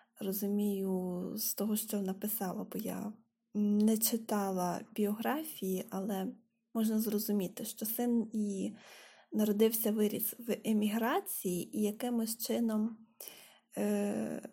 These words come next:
виріс патріотом Росії і хотів туди повернутися. М, і вона йому каже: «Ну що ж, повертайся в ту країну,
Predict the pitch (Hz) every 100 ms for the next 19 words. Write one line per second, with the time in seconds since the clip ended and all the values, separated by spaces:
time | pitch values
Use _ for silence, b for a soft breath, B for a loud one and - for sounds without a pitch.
0 | - 214 220 220 214 214 - - _ 214
1 | 214 233 196 190 - - - - _ _
2 | _ - 214 214 - 254 294 285 - 214
3 | 220 - 220 220 190 208 202 214 202 208
4 | 294 220 214 - 185 254 - _ _ -
5 | - - - - 214 214 220 220 226 233
6 | 226 220 220 233 226 240 294 - 277 277
7 | 285 - - - _ - 226 220 226 233
8 | 277 - 220 - 247 - 226 220 226 254
9 | 240 233